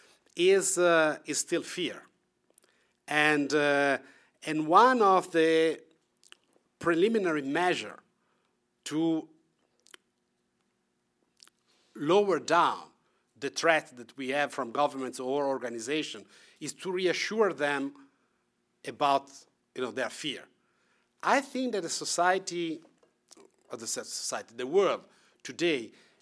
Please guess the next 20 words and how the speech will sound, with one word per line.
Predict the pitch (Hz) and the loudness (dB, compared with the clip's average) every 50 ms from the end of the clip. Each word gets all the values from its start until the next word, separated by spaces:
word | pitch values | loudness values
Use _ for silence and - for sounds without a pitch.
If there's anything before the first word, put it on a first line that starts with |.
| _ - | _ -12
is | 170 165 156 131 123 131 | -8 -6 -6 -6 -4 -2
not | 165 185 196 214 208 - - - _ _ _ _ _ - - | 2 4 4 4 2 0 -6 -14 _ _ _ _ _ -16 -10
doing | - 170 196 202 190 175 156 | -6 -4 -4 -2 -2 -2 -2
enough | 143 135 135 165 170 135 107 - - - - - _ _ _ _ _ _ _ _ _ _ _ _ _ _ _ _ _ _ _ - | -2 -4 -2 -2 -2 -2 -2 -6 -10 -16 -18 -18 _ _ _ _ _ _ _ _ _ _ _ _ _ _ _ _ _ _ _ -8
to | - 165 175 175 175 175 175 180 175 _ _ _ _ _ - - _ - | -4 -2 0 0 2 0 0 -2 -6 _ _ _ _ _ -20 -20 _ -10
reassure | 143 139 185 196 185 170 - - - - 180 175 175 165 151 151 147 135 - _ _ _ _ _ _ _ _ _ _ _ _ _ _ _ _ _ | -8 -4 0 0 0 0 0 -4 -6 -6 -2 0 2 4 4 4 2 0 -6 _ _ _ _ _ _ _ _ _ _ _ _ _ _ _ _ _
these | 117 120 160 180 160 - | -12 -8 -6 -6 -6 -6
people, | - - 151 156 147 - - 151 147 143 143 139 - - _ _ _ _ _ _ _ _ _ _ _ _ _ - | -8 -10 -12 -12 -10 -8 -4 -2 -2 0 -2 -2 -6 -12 _ _ _ _ _ _ _ _ _ _ _ _ _ -16
these | 110 147 143 - | -12 -12 -8 -8
individuals, | 165 143 127 127 110 - 135 - 117 117 107 127 | -6 -6 -6 -8 -10 -10 -12 -12 -10 -12 -12 -10
these | 220 254 247 | -10 -10 -10
di-, | - 202 - - - - | -8 -10 -10 -10 -12 -14
dictators. | - 233 226 - - 254 262 208 - - - - - - | -12 -12 -10 -8 -6 -6 -6 -6 -6 -10 -14 -14 -12 -10
Let's | 196 226 220 | -10 -10 -8
call | - 226 226 196 | -4 -4 -4 -2
them | 185 180 175 165 - - - - - _ _ | -2 -4 -4 -6 -10 -18 -20 -20 -20 _ _
dictators, | - 170 - _ - 240 226 220 - 220 185 - - - | -14 -14 -12 _ -2 -2 -2 -2 -4 -8 -12 -14 -10 -6
although | 156 143 135 190 190 | -6 -2 0 0 2
it's | 165 156 147 151 | 2 2 0 -2
probably | - 175 185 190 180 175 165 160 147 131 | 0 0 2 2 2 0 -2 -2 -2 -4